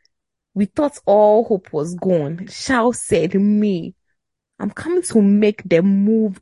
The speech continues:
of this race." Like, if it doesn't win overtake of the race, I don't know what will. I mean, there were other really good overtakes, to be, to be honest. There were a lot of, you know, um, people going out on the outside and risky moves here, there, and everywhere.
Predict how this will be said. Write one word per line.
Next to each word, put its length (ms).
of 240
this 200
race." 300
Like, 240
if 100
it 60
doesn't 420
win 200
overtake 480
of 140
the 140
race, 480
I 160
don't 200
know 80
what 280
will. 320
I 100
mean, 160
there 140
were 160
other 320
really 260
good 220
overtakes, 540
to 100
be, 220
to 80
be 180
honest. 260
There 100
were 100
a 40
lot 260
of, 280
you 120
know, 460
um, 520
people 320
going 420
out 240
on 200
the 160
outside 960
and 400
risky 560
moves 340
here, 240
there, 220
and 100
everywhere. 480